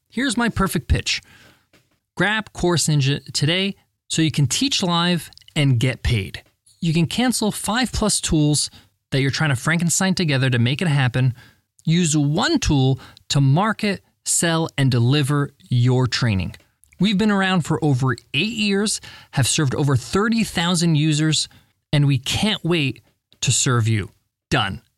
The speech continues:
That's my pitch. In that pitch, I talk directly to them about what they're gonna get, how they're gonna be able to use it easily, what problem it solves, who's it for,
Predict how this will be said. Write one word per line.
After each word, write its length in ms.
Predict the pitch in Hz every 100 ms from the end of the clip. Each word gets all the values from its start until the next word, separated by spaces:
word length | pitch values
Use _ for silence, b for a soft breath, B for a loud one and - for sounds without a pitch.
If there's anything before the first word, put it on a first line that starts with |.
| _
That's 240 | 151 147 156
my 140 | 131
pitch. 400 | - 104 - - _ _ _ _ -
In 240 | 214 269
that 180 | 262 -
pitch, 380 | 185 190 - - B B B _
I 120 | 127
talk 400 | 123 - 156 139 147
directly 540 | 131 127 160 240 262
to 220 | 214 208
them 200 | 180 180 -
about 240 | 143 117
what 300 | 113 120 190
they're 80 | 254
gonna 180 | 240 233
get, 320 | 151 135 139 - b _
how 340 | - - 190 220
they're 140 | 226
gonna 100 | 208
be 80 | 185
able 80 | 165
to 80 | 151
use 220 | 151 143
it 80 | -
easily, 480 | 151 131 131 135 120 B B
what 160 | 110 104
problem 340 | 135 160 247
it 60 | 240
solves, 560 | - 175 156 160 147 - _ _ _ -
who's 240 | 240 247
it 100 | 226
for, 420 | - 151 147 143